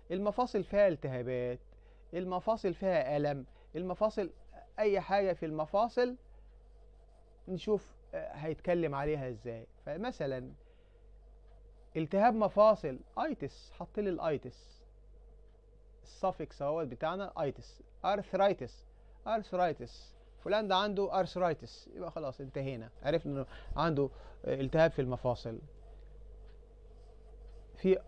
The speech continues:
ارثرالجيا، ارثرالجيا، الجيا، احنا خدنا كلمة الجيا قبل كده، ما الجيا ديت اللي هي ألم،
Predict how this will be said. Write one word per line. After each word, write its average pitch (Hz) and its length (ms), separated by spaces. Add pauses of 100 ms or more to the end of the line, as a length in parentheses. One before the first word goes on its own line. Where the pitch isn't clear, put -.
(180)
ارثرالجيا، 165 2000 (240)
ارثرالجيا، 160 1200
الجيا، 135 440 (140)
احنا 131 180
خدنا 147 280
كلمة 160 280 (100)
الجيا 165 380
قبل 180 180
كده، 220 280 (760)
ما 131 340
الجيا 180 360
ديت 190 380
اللي 151 240
هي 180 360 (1600)
ألم، 180 280